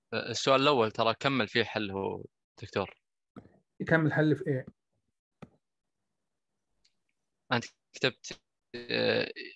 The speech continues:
Speaker 1: آه، الانرجي ان يساوي الانرجي اوت، بعدين هو كمل
Speaker 2: إيه؟
Speaker 1: تفصيل في القانون، cancel ال-، الكوندكشن.
Speaker 2: ال-،
Speaker 1: آه، لو
Speaker 2: الكوندكشن؟
Speaker 1: اكتب له،
Speaker 2: أ-،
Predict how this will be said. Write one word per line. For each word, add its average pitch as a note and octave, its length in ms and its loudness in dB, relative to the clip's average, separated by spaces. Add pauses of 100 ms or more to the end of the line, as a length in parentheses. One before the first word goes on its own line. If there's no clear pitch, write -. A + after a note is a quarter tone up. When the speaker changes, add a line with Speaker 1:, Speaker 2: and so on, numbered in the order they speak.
(220)
Speaker 1:
آه، G#2 200 0
الانرجي A#2+ 580 2
ان B2+ 120 4
يساوي A#2 360 2
الانرجي A2 440 0
اوت، A#2 320 2
بعدين A#2+ 180 2
هو B2 80 4
كمل A#2+ 200 2
Speaker 2:
إيه؟ G2 80 -2
Speaker 1:
تفصيل - 300 -2
في - 60 -20
القانون، G#2+ 380 -2
cancel G#2+ 520 0
ال-، G2 540 0 (480)
الكوندكشن. A2+ 600 -2 (1600)
Speaker 2:
ال-، D#3 40 8
Speaker 1:
آه، C#3 460 2
لو D3 60 4
Speaker 2:
الكوندكشن؟ C3 160 4
Speaker 1:
اكتب C3+ 220 2
له، B2 320 4
Speaker 2:
أ-، - 40 -8